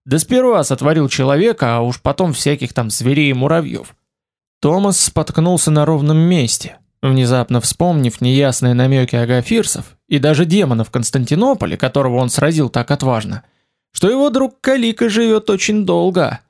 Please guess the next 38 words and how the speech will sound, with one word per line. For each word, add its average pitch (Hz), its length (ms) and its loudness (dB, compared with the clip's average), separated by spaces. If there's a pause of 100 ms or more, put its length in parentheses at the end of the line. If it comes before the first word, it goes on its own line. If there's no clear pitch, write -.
(280)
чуть 160 220 -2
ли 196 80 2
не 190 120 2
восемь 170 360 0
тысяч 151 400 0
лет, 127 400 0 (100)
а 143 80 0
ведь 143 180 -2
каждому 151 400 2
христианину 269 680 0
известно 233 460 0
твердо, 143 680 0
что - 220 0
на 143 120 2
земле 131 420 0
только 143 320 -2
дьявол 139 500 2
живет 139 380 2
эти 127 160 0
восемь 127 400 0
тысяч 120 400 -4
лет, - 260 -6 (400)
ибо 143 200 2
его 143 200 2
создал 139 420 -2
Господь 131 460 -2
в - 80 -12
первый 151 320 0
день 139 220 -2
творения, 147 640 -2 (320)
когда 190 340 0
отделил 185 500 0
свет 180 440 -2
от - 220 -4
тьмы. 131 380 -2 (960)
Олег 143 340 -2
нетерпеливо 160 580 2
оглянулся. 143 640 -2